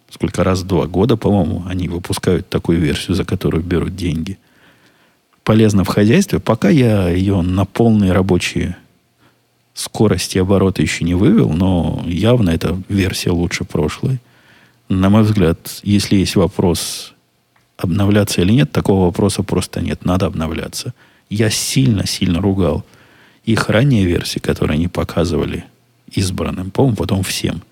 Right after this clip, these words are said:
Но, видимо, не один я, поскольку они, судя по всему, эти ранние версии – грохнули и сделали всё правильно с самого начала. И к тому, что есть сейчас, я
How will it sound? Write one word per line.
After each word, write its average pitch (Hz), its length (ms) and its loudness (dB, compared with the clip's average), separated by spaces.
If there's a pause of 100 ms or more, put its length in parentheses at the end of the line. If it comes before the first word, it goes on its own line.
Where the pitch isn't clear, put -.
(560)
Но, 113 140 4
видимо, 117 280 6
не 101 80 4
один 101 220 4
я, 87 240 0 (320)
поскольку 92 500 0
они, 95 280 2
судя 95 240 0
по 87 120 -2
всему, 95 280 0
эти 92 180 -2
ранние 92 320 0
версии – 90 500 -2 (520)
грохнули 104 520 2
и 85 40 2
сделали 104 360 2
всё 95 200 -4
правильно - 520 0
с - 60 -4
самого 87 280 0
начала. - 520 -2
И - 640 -8 (920)
к - 100 -8
тому, 120 260 4
что - 160 -4
есть 98 200 2
сейчас, - 400 -2
я 104 300 0